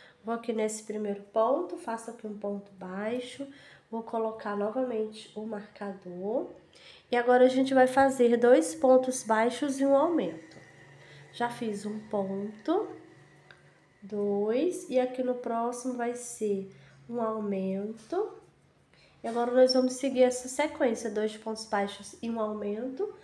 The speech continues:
Vamos fazer isso por seis vezes.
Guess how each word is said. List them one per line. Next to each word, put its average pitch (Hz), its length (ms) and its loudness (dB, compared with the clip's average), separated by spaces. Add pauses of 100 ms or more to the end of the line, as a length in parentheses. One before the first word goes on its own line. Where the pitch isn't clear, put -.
(360)
Vamos 254 320 -2
fazer 269 320 4
isso 247 360 0
por 247 260 -6
seis 285 680 0
vezes. 196 880 -4